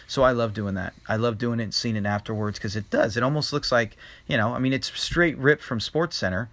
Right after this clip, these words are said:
So, I mean, it's for E S P N. So I really enjoy doing that, and it gives it kind of a real professional look as opposed to the past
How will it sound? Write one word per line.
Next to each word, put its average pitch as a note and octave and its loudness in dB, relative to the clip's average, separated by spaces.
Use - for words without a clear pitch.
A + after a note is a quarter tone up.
So, A2 0
I A2 0
mean, A2 0
it's A2 -4
for A#2+ 0
E A#2 0
S A2 -2
P G2+ -4
N. G#2+ 0
So G#2 -2
I A2 0
really A#2+ 0
enjoy A2 -2
doing A2 -2
that, G#2 0
and G2+ -2
it G2 -6
gives A2+ -2
it G#2+ -4
kind A2 -2
of G2 -4
a G2+ -2
real A2 -2
professional G2 -2
look F#2+ -4
as G2 -6
opposed G#2 -4
to G2+ -8
the G2 -6
past B2+ 0